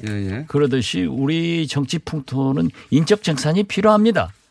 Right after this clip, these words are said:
Speaker 1: 예.
Speaker 2: 가서 비대위원장으로 가서 만약에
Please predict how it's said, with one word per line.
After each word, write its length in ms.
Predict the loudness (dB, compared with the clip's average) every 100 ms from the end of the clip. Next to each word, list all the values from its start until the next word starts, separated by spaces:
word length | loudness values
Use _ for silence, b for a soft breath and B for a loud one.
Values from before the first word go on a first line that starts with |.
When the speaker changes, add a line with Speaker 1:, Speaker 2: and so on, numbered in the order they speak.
| _ -10
Speaker 1:
예. 260 | -8 -8 -2
Speaker 2:
가서 240 | 0 0
비대위원장으로 720 | 0 -2 -2 -4 -4 -2 -4
가서 680 | -6 -10 -6 -2 0 0 -4 B B -4
만약에 580 | 0 2 2 0 -8